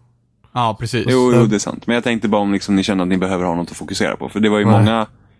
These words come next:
Speaker 2: många blir liksom åksjuka när de spelar first person shooters liksom, så om de inte har något att fokusera på.
Speaker 1: Ja, weird.
Speaker 2: Eh, ja, men det,
Speaker 3: Det är
Speaker 2: det, det
Speaker 3: galet.
Speaker 2: är därför, för de tänkte inte ha en sån här, eh, punkt i mitten egentligen på Mirror's Edge från början, utan den la de dit för att folk blev åksjuka.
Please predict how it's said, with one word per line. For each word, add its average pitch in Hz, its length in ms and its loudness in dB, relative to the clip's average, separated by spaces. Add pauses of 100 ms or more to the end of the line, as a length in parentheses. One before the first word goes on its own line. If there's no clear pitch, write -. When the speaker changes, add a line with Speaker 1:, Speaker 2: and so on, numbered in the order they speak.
Speaker 2:
många 113 280 2
blir 110 180 2
liksom 101 320 2
åksjuka 95 520 -2
när 85 100 -2
de 80 100 -2
spelar 80 340 -4
first 87 280 -6
person 82 320 -4
shooters 87 360 0
liksom, - 320 -6
så - 100 -4
om 73 100 -2
de 92 120 2
inte 85 180 -4
har 85 140 -2
något 78 200 -6
att 92 60 -8
fokusera - 380 -4
på. - 200 -10 (260)
Speaker 1:
Ja, 440 220 -2 (500)
weird. - 280 -2
Speaker 2:
Eh, - 60 -6 (440)
ja, 135 320 -2
men 160 200 2
det, 190 100 2
Speaker 3:
Det 165 60 4
är 117 100 4
Speaker 2:
det, 117 60 4
det 131 140 4
Speaker 3:
galet. 104 200 4
Speaker 2:
är 117 40 6
därför, 127 340 0 (380)
för 127 80 0
de 127 160 0
tänkte 165 280 -2
inte 139 160 0
ha 131 420 -2 (180)
en 107 200 -2
sån 95 180 -4
här, 85 300 -2 (100)
eh, 71 60 -4 (220)
punkt 82 280 -2
i 90 40 2
mitten 90 300 -2
egentligen 65 320 -4
på - 120 -8
Mirror's 65 220 -2
Edge - 120 -6
från 87 120 -4
början, 90 340 -2 (140)
utan 92 320 -2
den 104 180 0
la 123 100 2
de 90 140 -2
dit 107 240 0
för - 80 -8
att - 60 -16
folk 87 260 -6
blev 104 240 -2
åksjuka. - 420 -6